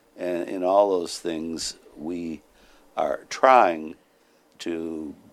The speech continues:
get a great cloud of witnesses, in a certain sense, as Scripture says, to help us on our journey toward heaven.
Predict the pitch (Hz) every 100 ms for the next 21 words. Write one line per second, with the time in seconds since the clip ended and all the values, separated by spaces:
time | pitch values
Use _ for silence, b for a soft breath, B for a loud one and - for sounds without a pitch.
0 | - 98 87 87 95 78 - - - -
1 | 104 95 80 76 127 - 80 - 71 67
2 | 71 67 - 80 78 76 78 71 - -
3 | - - - - - 69 67 - - B
4 | B B B - 85 98 104 95 101 90
5 | 82 76 87 80 76 - 73 69 - 92
6 | 67 60